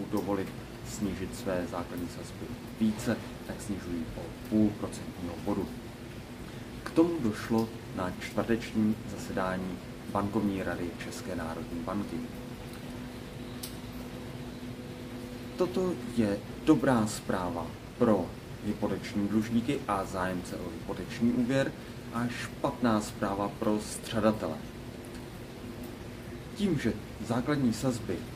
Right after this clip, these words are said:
dvě T, repo sazba, klesla na šest celých dvacet pět setin procentního bodu bodu, eh, diskontní sazba na pět celých dvacet pět setin procentního bodu bodu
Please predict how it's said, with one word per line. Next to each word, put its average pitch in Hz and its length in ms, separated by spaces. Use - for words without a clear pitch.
dvě 104 140
T, 95 220
repo 107 260
sazba, - 400
klesla 101 420
na 92 220
šest 117 260
celých 98 240
dvacet - 320
pět 107 180
setin 90 580
procentního 101 580
bodu 117 240
bodu, 123 120
eh, 92 180
diskontní 110 540
sazba 101 400
na 87 140
pět 98 180
celých 92 280
dvacet 104 320
pět 117 160
setin 123 300
procentního 123 540
bodu 120 260
bodu 123 100